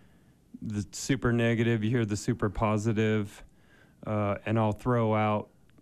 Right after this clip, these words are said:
kind of the mental health thing with the sleep. So there's a lot to,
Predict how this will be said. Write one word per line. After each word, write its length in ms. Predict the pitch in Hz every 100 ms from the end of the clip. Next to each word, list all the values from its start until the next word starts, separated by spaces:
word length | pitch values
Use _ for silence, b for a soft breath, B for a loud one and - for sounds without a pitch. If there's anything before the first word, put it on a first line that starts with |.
| _ -
kind 180 | 120 110
of 80 |
the 60 | 101
mental 340 | 104 101 101
health 280 | 95 107 98
thing 280 | - 98 98
with 140 | 90
the 100 | -
sleep. 480 | 90 - 98 92 -
So 320 | - 110 98
there's 220 | 95 104 101
a 80 |
lot 320 | 101 101 98 -
to, 200 | 98